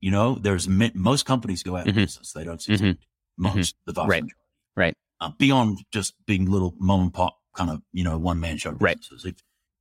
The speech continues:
Speaker 1: if you wanna grow a business to do ten million in revenue and, you know, have, you know, fifty employees, or you wanna do a hundred million, like, that, that is rarefied.
Speaker 2: Mm-hmm.
Speaker 1: Every entrepreneur should think that they can do
Speaker 2: Right.
Speaker 1: it and, and work every day and work hard to do it. But, um, history tells us that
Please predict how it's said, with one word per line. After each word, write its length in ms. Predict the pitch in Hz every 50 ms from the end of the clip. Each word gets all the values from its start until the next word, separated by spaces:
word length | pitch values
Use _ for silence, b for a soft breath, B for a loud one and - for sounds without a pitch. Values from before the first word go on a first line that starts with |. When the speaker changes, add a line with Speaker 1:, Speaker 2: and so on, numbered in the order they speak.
| _ -
Speaker 1:
if 140 | 110 -
you 100 | 113 120 123
wanna 200 | 120 107 101 95
grow 300 | 92 101 101 101 95 92
a 60 | 90
business 420 | 90 104 101 95 - 95 92 -
to 120 | _ - 92
do 120 | 92 87
ten 260 | - - - 113 98
million 220 | 98 98 95 90 87
in 80 | 85
revenue 500 | 90 107 107 92 92 92 87 85 82 80
and, 140 | 80 78 80 _ _ _ _ _ _ _ _ _
you 120 | 95 95
know, 100 | 82 78
have, 320 | - - 107 101 92 87 - _ _ _ _ _
you 140 | 98 98 92
know, 260 | 92 90 80 85 82 - _
fifty 280 | _ - 113 - - 101
employees, 720 | 92 82 - - 98 95 92 95 98 95 85 80 80 76 -
or 80 | 76 78
you 100 | 90 98
wanna 140 | 110 110 107
do 140 | 101 107 98
a 40 | 95
hundred 280 | 107 131 127 113 98
million, 200 | 101 95 92 -
like, 160 | - 98 _ _
that, 220 | 151 156 - _ -
that 180 | 143 147 131
is 240 | 113 101 87 - - _ _ _ _ _ _
rarefied. 440 | 92 95 87 78 - - - 113
Speaker 2:
Mm-hmm. 200 | 95 98 87 82 _ _ _ _ _ _ _ _ _
Speaker 1:
Every 180 | 135 135 143 131
entrepreneur 460 | 123 120 107 95 - 101 104 104 98
should 200 | - - 82 76 _ _
think 200 | 123 151 185 _ _ _ _ _ _ _ _ _
that 120 | 92 - -
they 120 | 85 90
can 200 | - 127 151 170
do 160 | - 82 90
Speaker 2:
Right. 100 | 107 135
Speaker 1:
it 80 | - _ _ _ _ _ _ _ _ _ _ -
and, 240 | 95 98 92 92 - _ _ -
and 160 | 90 90 87
work 180 | 98 107 101 -
every 180 | 90 92 98
day 160 | 87 90 90 92
and 80 | 87 87
work 160 | 90 87 -
hard 200 | - 90 82 78
to 80 | 82 160
do 200 | 113 117 101 85
it. 80 | 85 _ -
But, 160 | 85 78 _ _ b b b b b _ _ _ -
um, 240 | 90 87 80 69 -
history 260 | 127 135 - - 95
tells 280 | 85 - 90 87 90 87
us 120 | 80 - _
that 140 | 76 -